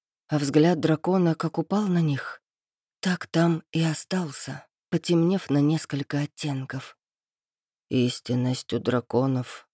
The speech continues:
сложная штука, Эльмира", продолжил Кассиан тихим, глубоким голосом, плавно скользя взглядом по моему лицу, а рукой вычерчивая замысловатые узоры на спине.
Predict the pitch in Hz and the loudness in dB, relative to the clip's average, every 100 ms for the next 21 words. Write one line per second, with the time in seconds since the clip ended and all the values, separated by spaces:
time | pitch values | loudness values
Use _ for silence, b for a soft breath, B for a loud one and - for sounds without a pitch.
0 | _ - - 117 143 139 95 92 104 - | _ -8 -2 0 0 -2 -4 -4 -4 -4
1 | - 120 - 92 127 131 - 131 123 127 | -4 -6 -6 -8 -8 -10 -4 0 2 0
2 | 127 127 113 123 _ _ _ _ _ _ | 0 -2 -6 -10 _ _ _ _ _ _
3 | _ 143 139 147 147 143 139 - 151 - | _ 0 2 4 4 2 0 0 -2 0
4 | 139 139 - 156 - 131 123 156 160 165 | 0 0 0 -2 -2 -4 0 0 0 0
5 | 165 147 143 151 175 156 - 139 - _ | 0 2 2 2 2 0 0 -2 -4 _
6 | _ _ 175 190 170 196 - 165 156 151 | _ _ 2 4 4 2 2 2 2 4
7 | 165 143 147 165 165 160 151 151 147 147 | 2 2 2 4 4 0 4 6 6 6
8 | 156 147 147 - 151 127 - _ _ _ | 4 2 -2 -4 -4 -6 -10 _ _ _
9 | - 156 147 185 175 143 - 165 - 147 | 0 2 2 2 2 2 0 -2 0 2
10 | 147 143 147 - 139 160 - 143 143 156 | 2 4 2 2 2 0 0 -2 0 -2
11 | 139 147 143 139 - - 135 131 | 0 2 2 0 -2 -4 -4 -4